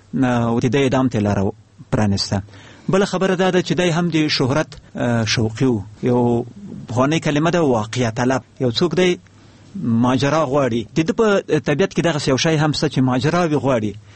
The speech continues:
او ګمان کوم دا ارزو، اه، یې ډېر ښه پوره سوې ده. تر اوسه په افسانو، په روایاتو، په شعرونو کې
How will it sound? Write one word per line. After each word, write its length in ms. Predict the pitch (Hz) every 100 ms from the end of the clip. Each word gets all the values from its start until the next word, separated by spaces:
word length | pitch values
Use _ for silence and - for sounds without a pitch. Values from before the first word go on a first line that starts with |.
| - -
او 500 | - 131 127 123 127
ګمان 280 | 120 143 160
کوم 160 | 151 143
دا 140 | 156
ارزو، 280 | 147 120 151
اه، 640 | 156 131 - 123 120 117
یې 180 | 117 123
ډېر 160 | 127 160
ښه 140 | -
پوره 240 | 165 131 113
سوې 260 | 123 110
ده. 180 | 107 139 - - - -
تر 100 | 147
اوسه 220 | 156 165
په 100 | 135
افسانو، 560 | 135 127 127 135 143 139
په 140 | -
روایاتو، 560 | 127 127 127 131 127 127
په 100 | 127
شعرونو 380 | - 131 135 135
کې 160 | 139